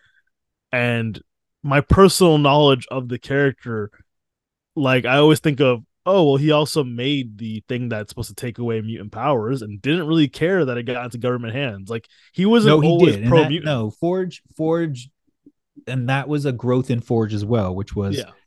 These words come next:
Speaker 2: he felt bad about that. He, he hated that the government used his, his thing against him. In,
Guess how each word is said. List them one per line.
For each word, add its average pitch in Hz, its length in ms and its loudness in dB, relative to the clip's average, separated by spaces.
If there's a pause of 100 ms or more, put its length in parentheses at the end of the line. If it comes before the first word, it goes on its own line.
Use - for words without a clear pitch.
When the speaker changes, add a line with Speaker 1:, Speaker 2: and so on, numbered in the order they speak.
(140)
Speaker 2:
he 127 180 0
felt 127 380 -2
bad 107 220 -4
about 73 340 -16
that. 62 300 -20
He, 104 400 -2
he 107 240 -4
hated 123 420 0
that 113 160 -4
the 120 60 -6
government 107 420 -2
used 104 340 -4
his, 101 240 -6 (280)
his 107 180 -2
thing 104 220 0
against 95 400 -4
him. 92 200 -4 (640)
In, 143 340 2